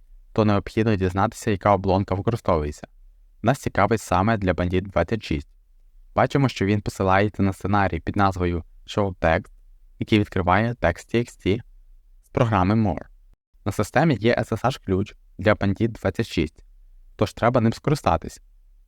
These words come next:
Робимо виконуваним і приєднуємось через S S H. Однак ми отримуємо помилку і з'єднання закривається.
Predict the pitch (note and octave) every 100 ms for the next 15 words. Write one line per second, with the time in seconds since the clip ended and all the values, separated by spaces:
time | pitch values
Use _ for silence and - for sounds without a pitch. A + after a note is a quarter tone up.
0 | _ A2+ A#2 F#2+ F2+ A2 C3 F#2+ F#2+ A2+
1 | C#3+ D3+ - - F#2+ F#2 F2+ G#2 G#2 A#2+
2 | - F#2+ - - - B2 E2 D2+ - _
3 | _ - _ - - G#2+ D3 B2 A2+ -
4 | G#2+ A#2+ A#2+ F#2+ F#2+ G2+ - C3 G2+ -
5 | E2+ F2 E2+ - B2 G#2 D#2+ D#2+ -